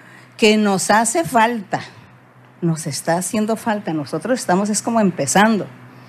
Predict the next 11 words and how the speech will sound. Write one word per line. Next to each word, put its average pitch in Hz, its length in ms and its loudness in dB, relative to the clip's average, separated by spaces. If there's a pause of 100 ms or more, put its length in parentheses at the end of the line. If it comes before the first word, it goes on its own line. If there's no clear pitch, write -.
(320)
y 190 80 0
por 185 220 4
eso 196 260 2
tenemos 233 420 -2
que 240 120 -2
prepararnos 190 1080 0 (580)
para 180 260 0
que 170 140 -2
Dios 170 220 4
nos 208 280 0
use 190 380 0